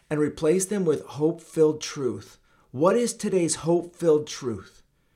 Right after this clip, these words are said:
And again, with this message of never stop restarting today, the right things today. I think you know what your right things are. What, what are the things that,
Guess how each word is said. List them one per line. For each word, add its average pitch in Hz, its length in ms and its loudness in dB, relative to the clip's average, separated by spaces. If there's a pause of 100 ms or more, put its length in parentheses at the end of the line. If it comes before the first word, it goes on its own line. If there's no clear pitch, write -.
(300)
And 156 140 -6
again, 160 760 -2
with 160 160 -6
this 165 160 -2
message 165 320 -4
of 151 260 -6
never 170 720 -2
stop 190 640 -4
restarting 160 680 -2
today, 165 840 0 (460)
the 151 120 4
right 156 400 -2
things 156 460 -4 (200)
today. 127 640 -6 (1400)
I 170 60 -8
think 254 240 -8
you 208 120 -2
know 123 200 0
what 127 180 -2
your 120 120 -2
right 104 280 -4
things 101 300 -8
are. 98 320 -12 (480)
What, 151 240 0
what 165 120 2
are 175 140 0
the 151 140 0
things 151 340 -4
that, 135 220 -4